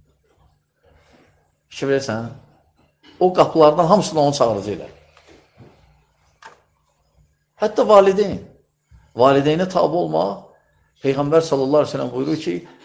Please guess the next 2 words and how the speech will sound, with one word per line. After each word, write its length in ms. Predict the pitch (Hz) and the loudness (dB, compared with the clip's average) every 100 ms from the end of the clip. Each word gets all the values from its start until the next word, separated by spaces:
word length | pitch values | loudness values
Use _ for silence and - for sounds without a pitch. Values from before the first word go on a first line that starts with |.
| - | -12
valideynin 1000 | 110 139 151 151 139 160 165 160 185 196 185 - _ _ _ _ - - - | 2 6 6 4 2 0 0 -2 -6 -8 -10 -16 _ _ _ _ -20 -10 -4
haqları, 500 | 147 - 147 151 | -4 2 2 4